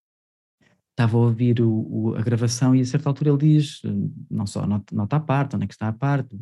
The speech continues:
tudo mais, e depois pergunta à parte que idade é que ela acha que tu tens. E quando eu faço esta pergunta, ouço uma voz nítida a dizer, "Sete anos."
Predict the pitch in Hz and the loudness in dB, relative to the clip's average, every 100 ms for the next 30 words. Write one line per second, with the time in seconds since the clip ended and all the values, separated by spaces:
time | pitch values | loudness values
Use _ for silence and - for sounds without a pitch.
0 | - - 113 120 123 131 143 135 - - | -14 -8 -4 -2 -2 -2 -2 -4 -10 -20
1 | - _ _ - 156 202 196 165 151 143 | -20 _ _ 0 4 4 4 2 0 -2
2 | - 131 120 120 123 117 113 - 113 - | 0 0 2 0 0 0 0 -2 -8 -8
3 | 117 110 98 104 - _ _ _ _ _ | -4 -2 -2 -6 -16 _ _ _ _ _
4 | _ 127 185 190 185 117 127 - 135 135 | _ -4 2 2 2 0 0 -2 -2 -2
5 | 127 127 131 - 131 127 123 - - 143 | 0 0 -2 -2 0 0 -2 -4 0 6
6 | 196 196 135 110 110 107 95 - 127 120 | 6 6 2 0 0 -4 -6 -2 -2 -2
7 | 92 90 98 | -4 -4 -12